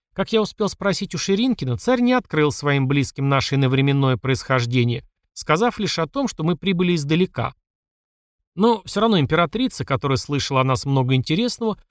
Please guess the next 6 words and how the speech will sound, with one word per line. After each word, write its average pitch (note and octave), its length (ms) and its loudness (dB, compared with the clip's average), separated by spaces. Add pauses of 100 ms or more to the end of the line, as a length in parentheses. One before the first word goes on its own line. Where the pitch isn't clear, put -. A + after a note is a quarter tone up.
(120)
с - 120 -12
любопытством F3 640 0
поглядывала C3 540 2
в A#2+ 80 -2
нашу A#2+ 280 -2
сторону. - 500 -6